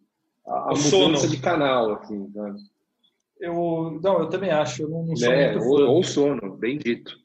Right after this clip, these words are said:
Speaker 2: O Paulo Conde, a gente,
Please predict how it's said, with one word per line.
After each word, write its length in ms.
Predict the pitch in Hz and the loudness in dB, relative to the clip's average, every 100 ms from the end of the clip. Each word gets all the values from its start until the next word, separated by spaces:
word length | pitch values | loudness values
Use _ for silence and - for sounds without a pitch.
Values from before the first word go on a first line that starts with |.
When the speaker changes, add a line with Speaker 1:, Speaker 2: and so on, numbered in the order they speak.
| _ _ _ _ | _ _ _ _
Speaker 2:
O 720 | 143 139 139 131 127 127 127 - | -4 0 2 4 4 2 0 0
Paulo 260 | 160 165 | 2 2
Conde, 360 | 165 185 185 185 | 2 0 2 2
a 220 | 160 143 | 4 2
gente, 720 | 139 156 - 156 143 131 127 | 0 -4 -2 0 2 2 2